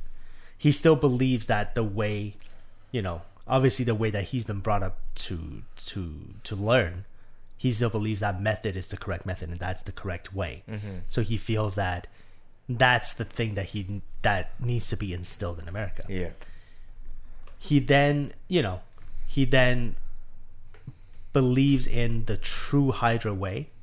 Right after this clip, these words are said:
Speaker 1: and then
Speaker 2: Mm-hmm.
Speaker 1: goes off to kill Red Skull.
Speaker 2: Right.
Speaker 1: So that he can bring that into the forefront.
Speaker 2: Mm-hmm.
Speaker 1: 'Cause he believes that, uh, Red Skull's version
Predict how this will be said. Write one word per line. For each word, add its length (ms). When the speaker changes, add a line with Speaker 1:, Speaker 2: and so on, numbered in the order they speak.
Speaker 1:
and 180
then 100
Speaker 2:
Mm-hmm. 60
Speaker 1:
goes 260
off 240
to 80
kill 560
Red 200
Skull. 320
Speaker 2:
Right. 340
Speaker 1:
So 200
that 220
he 120
can 220
bring 440
that 400
into 320
the 100
forefront. 600
Speaker 2:
Mm-hmm. 260
Speaker 1:
'Cause 140
he 80
believes 440
that, 320
uh, 400
Red 220
Skull's 300
version 520